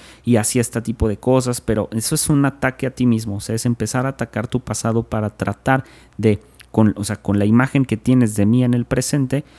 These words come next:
pues entonces convencerte de que yo soy alguien digno de seguir o alguien digno de confianza, ¿no? Y luego... Eh, apela también, a, insisto, a través del mismo mensaje, a la confianza en sí mismos,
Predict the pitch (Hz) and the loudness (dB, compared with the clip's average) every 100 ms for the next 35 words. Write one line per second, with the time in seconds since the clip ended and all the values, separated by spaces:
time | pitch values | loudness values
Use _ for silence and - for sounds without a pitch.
0 | - - 117 110 117 117 139 - 131 113 | -14 -6 -2 2 2 2 0 2 0 0
1 | 110 147 151 160 143 - 101 101 120 143 | -2 -2 -2 -2 -4 -4 -6 0 0 0
2 | 143 127 117 117 117 110 113 113 104 98 | -2 0 0 0 0 0 -2 0 -2 0
3 | 101 104 110 104 107 117 113 98 107 110 | -2 0 0 0 0 0 -2 -2 -2 2
4 | 117 113 - 95 - 98 98 - _ - | 0 0 -4 -4 -2 -2 -2 -12 _ -20
5 | _ _ _ - _ _ 123 143 - 127 | _ _ _ -20 _ _ 4 4 2 2
6 | 143 196 135 262 - - - 110 110 - | 4 4 4 2 -6 -12 -2 0 0 -2
7 | 117 - 165 139 170 123 110 117 123 - | 0 2 4 4 2 0 2 2 2 -4
8 | 120 - 104 107 127 - 135 107 95 95 | -10 -2 -2 2 0 0 -2 -2 -2 0
9 | 107 113 117 131 131 143 156 - 160 131 | 2 4 4 6 4 4 0 -2 -6 -2
10 | 113 104 107 104 117 120 123 - 160 165 | -2 0 0 2 0 2 2 2 4 4
11 | 143 131 135 | 2 0 -2